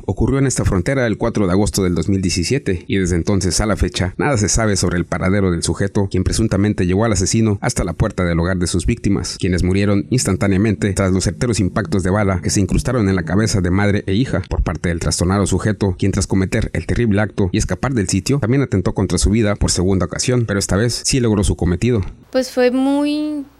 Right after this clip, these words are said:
Speaker 2: sorpresivo, realmente, porque, pues, nunca estás preparado para escuchar que una persona cercana a ti muere, ¿no? Y menos que fue asesinada. Yo creo que es lo más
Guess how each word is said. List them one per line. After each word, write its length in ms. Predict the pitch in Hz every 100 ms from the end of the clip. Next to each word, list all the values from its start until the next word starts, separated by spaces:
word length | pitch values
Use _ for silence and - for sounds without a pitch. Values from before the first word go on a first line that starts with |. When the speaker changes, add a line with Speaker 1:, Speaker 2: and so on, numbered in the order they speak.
| _ -
Speaker 2:
sorpresivo, 840 | 277 277 262 226 - 247 302 302 - - -
realmente, 600 | 220 220 233 233 240 247
porque, 680 | 240 226 - 214 214 208 208
pues, 160 | 214
nunca 200 | 214 208
estás 200 | 233 247
preparado 480 | 247 262 208 190 214
para 160 | 233 208
escuchar 420 | - 185 180 180
que 300 | 220 220 214
una 160 | 214
persona 340 | 214 196 202 202
cercana 380 | 202 196 185 190
a 60 |
ti 120 | 185
muere, 340 | 185 180 196 190
¿no? 220 | 196 214
Y 140 | -
menos 400 | 196 180 190 196 -
que 120 | 185
fue 300 | 170 - 190
asesinada. 720 | 208 - 196 185 180 180 185
Yo 160 | 185 180
creo 180 | 180 170
que 80 | 180
es 160 | 185
lo 120 | 190
más 360 | 180 180 190 -